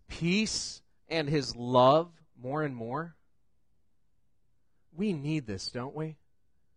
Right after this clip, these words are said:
Maybe you've said this to some of your friends or family, "I just don't feel that close to God these days." You ever have seasons like that? Days, weeks, months, maybe years, where it seems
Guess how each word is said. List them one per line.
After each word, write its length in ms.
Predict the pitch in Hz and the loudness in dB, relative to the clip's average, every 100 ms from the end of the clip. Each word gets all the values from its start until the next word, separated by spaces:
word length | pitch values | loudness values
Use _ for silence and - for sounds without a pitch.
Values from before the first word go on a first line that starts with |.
| _ _ _ _ _ _ _ _ | _ _ _ _ _ _ _ _
Maybe 260 | 180 233 226 | 2 4 4
you've 260 | 175 202 | 0 0
said 220 | - 170 | 4 4
this 180 | 143 139 | 4 -2
to 420 | - 147 139 131 139 - | -4 -4 -2 -4 -10 -12
some 200 | - 160 | -6 -2
of 80 | 143 | 0
your 140 | 139 | 0
friends 360 | - 165 156 107 | 2 2 2 -2
or 80 | 110 | -8
family, 520 | 147 147 131 104 107 _ - | -4 -4 -4 -6 -8 _ -18
"I 120 | - | -14
just 200 | 233 - | -12 -8
don't 220 | 175 135 | -6 -6
feel 240 | - 180 165 | -6 -2 -2
that 180 | 113 | -2
close 360 | - 165 170 - | -6 -8 -8 -8
to 100 | 113 | -10
God 420 | 120 127 104 123 | -6 -4 -6 -10
these 240 | 98 95 - | -14 -18 -18
days." 460 | - - - - - _ _ _ _ _ _ - | -20 -20 -20 -20 -20 _ _ _ _ _ _ -6
You 80 | 151 | -2
ever 120 | 190 | 4
have 220 | 196 196 | 4 4
seasons 520 | - 175 196 208 208 | 0 -2 -4 -6 -2
like 180 | 208 208 | 0 2
that? 300 | 196 226 262 - _ _ _ _ _ _ _ _ | 2 2 -2 -12 _ _ _ _ _ _ _ _
Days, 400 | 160 208 156 117 | 6 6 4 0
weeks, 320 | 143 226 123 | 2 2 0
months, 340 | 139 196 220 - | 4 6 6 2
maybe 200 | 190 202 | -2 -2
years, 600 | 147 147 151 208 220 - - - | -2 0 2 2 0 -6 -14 2
where 180 | 175 | 4
it 120 | 160 - | 4 2
seems 880 | - - 202 262 196 113 104 - | -2 -2 -4 -2 -2 -4 -10 -12